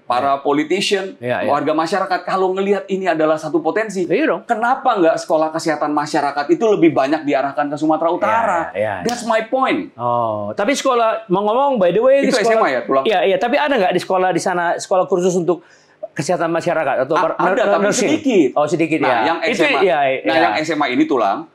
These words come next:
Speaker 1: mereka belajar lagi setelah, eh, sekolah,
Speaker 2: Mm-mm.
Speaker 1: mereka keluar les lagi.
Speaker 2: Iya, iya, iya.
Speaker 1: Gitu loh. Nah,
Speaker 2: Wow.
Speaker 1: daripada kayak gini,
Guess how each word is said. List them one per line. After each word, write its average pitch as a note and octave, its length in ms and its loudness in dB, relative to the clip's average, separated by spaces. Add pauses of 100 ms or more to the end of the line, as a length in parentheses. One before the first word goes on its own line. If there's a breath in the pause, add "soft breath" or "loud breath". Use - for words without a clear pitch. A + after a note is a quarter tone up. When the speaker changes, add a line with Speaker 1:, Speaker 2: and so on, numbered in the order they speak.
(120)
Speaker 1:
mereka G3 320 -2
belajar D#3+ 400 0
lagi B3+ 260 0
setelah, E3 640 -2 (180)
eh, D3 280 2
sekolah, C3 600 0
Speaker 2:
Mm-mm. D3 260 -2
Speaker 1:
mereka G3+ 260 -2
keluar G#3 280 2
les F3+ 200 -2
lagi. G3+ 400 -2
Speaker 2:
Iya, C#3 240 -4
iya, A#2+ 180 -2
iya. G2+ 160 -6 (200)
Speaker 1:
Gitu B2 180 -2
loh. A2 280 0
Nah, B3 180 0
Speaker 2:
Wow. G3 60 0
Speaker 1:
daripada G3 440 0
kayak G3 320 -2
gini, G#3 380 -2